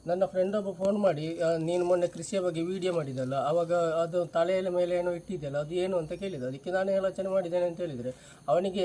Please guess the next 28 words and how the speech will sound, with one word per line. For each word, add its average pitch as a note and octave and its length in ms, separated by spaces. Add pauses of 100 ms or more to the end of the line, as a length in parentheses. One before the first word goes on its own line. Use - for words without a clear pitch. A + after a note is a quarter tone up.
ಇದರ E3+ 220
ಬಗ್ಗೆ F3+ 240
ಹೇಳೋದಕ್ಕಿಂತ F3+ 680
ಅದರ D3+ 280
ಬಗ್ಗೆ F3 220
ಒಂದು E3+ 120
ವಿಡಿಯೋ F3+ 280
ಮಾಡಿ F3+ 160
ಎಲ್ಲರಿಗೂ F3 360
ತಿಳಿಸಿದ್ರೆ E3+ 440
ಒಳ್ಳೆಯದಲ್ಲ, C#3+ 400
ಎಲ್ಲರಿಗೂ D#3 340
ಗೊತ್ತಾಗ್ತದಲ್ಲ D3+ 600
ಅಂತ C#3+ 200
ನಾನು D#3+ 260
ಆಲೋಚನೆ D3+ 340
ಮಾಡಿದೆ. A#2+ 200
ಅದಕ್ಕೆ C3 260
ಈ E3 100
ವಿಡಿಯೋ D#3+ 260
ಮಾಡ್ತಾ D#3 260
ಇದ್ದೇನೆ. A#2 300 (260)
ಅವ E3+ 120
ಕೇಳಿದ್ದು G3 420
ಯಾವುದು G3+ 220
ಅಂತ F#3+ 140
ಹೇಳಿದ್ರೆ E3+ 320
ಇದು. D3 120